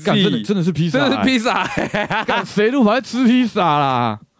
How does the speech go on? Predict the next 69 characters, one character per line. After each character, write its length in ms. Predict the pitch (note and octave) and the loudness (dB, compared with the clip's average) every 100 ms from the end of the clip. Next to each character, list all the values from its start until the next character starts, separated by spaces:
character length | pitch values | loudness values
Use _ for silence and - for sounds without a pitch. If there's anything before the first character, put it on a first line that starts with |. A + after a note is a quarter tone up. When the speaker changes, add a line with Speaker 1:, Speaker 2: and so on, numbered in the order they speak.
| _ _ _ _ _ _ _ | _ _ _ _ _ _ _
Speaker 1:
然 140 | C3+ | -2
后 80 | E3 | 0
前 160 | D#3+ D#3 | 0 0
面 100 | F#3+ | 2
有 120 | C#3+ | 2
切 240 | - D3+ | 2 2
水， 180 | D3 B2+ | 2 0
切 240 | A2+ E3 D3 | 0 0 2
好 120 | A#2 | 0
的 60 | |
水 180 | G#2+ A2 | -2 -4
果。 140 | A2 A2 | -2 0
Speaker 2:
对， 140 | D3 | 2
对， 140 | D3 | 2
对， 140 | D3+ C3+ | 2 2
火 220 | B2+ B2 | 2 2
龙 240 | A#2+ C3+ | 0 -2
果 180 | C3+ B2 | -2 0
啊， 280 | A2+ G#2 G2+ | 2 0 0
Speaker 1:
火 60 | A#2 | 0
龙 40 | G#2 | 0
果、 60 | G#2 | 0
香 220 | G#2 C3 | 0 0
蕉 0 | |
什 40 | B2 | 0
么 60 | |
的。 80 | A2+ | -2
Speaker 2:
香 80 | A#2+ | 0
蕉。 100 | A#2 | 0
我 80 | - | -2
其 140 | G#3 | -4
实 140 | G3+ | 0
有 100 | D#3 | 2
一 40 | F#3 | 2
点 120 | E3 | 0
想 140 | B2 G#2 | -2 -4
拿 180 | F#2+ | -8
香 260 | G#2 A2 A2 | -8 -8 -10
蕉， 300 | G#2 G2 F#2+ | -8 -8 -8
但 260 | A#2+ C3 A2+ - | -10 -14 -16 -14
干， 140 | A#2+ | -12
我 160 | G#2 G#2 | -10 -12
就 60 | A#2+ | -12
是 280 | B2+ - F#2+ | -14 -16 -16
很 160 | G#2 B2 | -12 -8
懒 180 | G#2 | -8
得 80 | F2+ | -8
钻 280 | F2 G2 G2+ | -14 -14 -14
过 200 | G#2 G2 | -12 -12
去 320 | F2 G2 E2+ - - _ _ _ _ _ _ _ _ _ _ _ | -14 -16 -16 -18 -20 _ _ _ _ _ _ _ _ _ _ _
欸。 60 | D#3 | -4
什 160 | E3 | 0
么 80 | D#3 | -2
赛 260 | - G3 E3+ | 0 -2 0
道 180 | F3+ D#3 | 0 0
陷 280 | F3 E3 | -2 -2
阱？ 400 | C#3 A#2+ B2 G#2+ G#2+ _ _ _ _ _ | -6 -6 -6 -8 -18 _ _ _ _ _
然 100 | - | -4
后 80 | E3 | -2
那 60 | G#3 | 0
边 160 | G#3+ | 0
是 260 | G3+ G3+ D3+ - - | 2 2 0 -2 -4
Speaker 1:
饼 160 | B2+ | -2
干。 140 | C#3 C#3+ | -2 -2
Speaker 2:
巧 80 | |
克 120 | C#3+ F3 | 0 0
力 120 | E3+ | 0
饼 200 | C3+ A2+ | -2 -4
干。 460 | A#2 A#2 A#2 A#2 | -4 -2 -2 -6